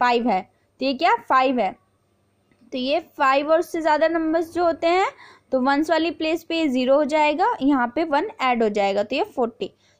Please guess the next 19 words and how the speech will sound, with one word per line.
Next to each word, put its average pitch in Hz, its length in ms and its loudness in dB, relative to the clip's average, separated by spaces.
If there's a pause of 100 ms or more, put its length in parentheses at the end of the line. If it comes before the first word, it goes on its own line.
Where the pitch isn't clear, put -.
तो 226 60 -6
वन 254 220 0
फ़ोर्टी 302 340 -2
जो 294 140 -2
है 311 180 2
इसका 339 280 -2 (220)
आंसर 269 360 0
होगा, 208 280 0 (240)
तो 226 100 -2
वन 247 240 2
फ़ोर्टी 277 320 0
इसका 330 260 -2
आंसर 349 340 0
हो 339 100 2
गया। 320 220 -4 (760)
अब 214 200 -4
डी 277 180 0
देखेंगे 330 500 0
हम 359 260 0